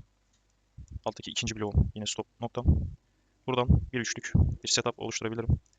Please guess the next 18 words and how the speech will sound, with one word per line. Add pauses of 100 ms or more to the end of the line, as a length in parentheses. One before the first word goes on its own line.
(1000)
Baktığımda
süre
gelen
harekette
de
yine (460)
buradaki
low, (180)
bu
low'un
altına
düşmüş. (960)
Ancak
burada
herhangi
bir
düşüş
yok.